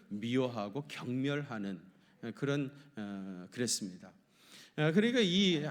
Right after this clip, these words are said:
헤롯은요, 유태 사람들이 자기를 은근히 무시하고 또 싫어한다는 거를 알고요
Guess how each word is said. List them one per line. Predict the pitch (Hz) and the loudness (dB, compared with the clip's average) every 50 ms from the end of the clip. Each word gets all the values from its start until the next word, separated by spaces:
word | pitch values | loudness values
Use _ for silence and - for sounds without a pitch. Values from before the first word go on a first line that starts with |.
| - - - 139 131 123 120 | -6 -6 -6 -4 -4 -2 0
헤롯은요, | 143 208 208 208 185 - - 170 151 135 117 110 139 208 262 - - - - - | 0 2 4 4 2 2 2 2 2 2 2 2 0 -2 -4 -8 -12 -16 -6 -2
유태 | 143 147 147 196 185 | 0 2 4 4 4
사람들이 | 185 196 180 170 165 160 156 143 160 165 190 170 | 6 6 6 6 6 6 6 4 4 2 2 2
자기를 | - 117 117 120 117 135 135 135 165 180 170 147 147 - - - - | 2 2 0 2 2 2 2 4 6 6 6 4 2 -4 -12 -6 0
은근히 | 117 127 131 127 139 143 139 135 131 127 139 175 185 156 123 104 | 2 4 4 6 8 8 8 8 8 6 8 8 8 8 8 6
무시하고 | 101 107 127 151 160 151 - 185 156 139 135 123 117 104 143 165 165 143 120 107 - - - - - - | 4 4 6 6 6 6 6 4 4 4 4 2 2 2 6 6 8 8 6 4 0 -6 -16 -18 -8 0
또 | - 185 160 139 120 - - - - | 2 4 4 4 2 0 -6 -12 -6
싫어한다는 | - - - - - - 247 220 233 220 185 202 202 196 196 190 190 180 180 175 170 170 165 | -2 0 0 2 2 2 4 4 4 4 4 4 2 2 2 2 2 2 2 2 0 0 0
거를 | 156 160 147 147 165 180 175 | 0 0 0 0 0 0 -2
알고요 | - - 107 110 107 107 104 117 135 175 226 170 92 78 | -2 -2 -2 0 -2 -2 -2 -2 -2 -2 -2 -2 -4 -6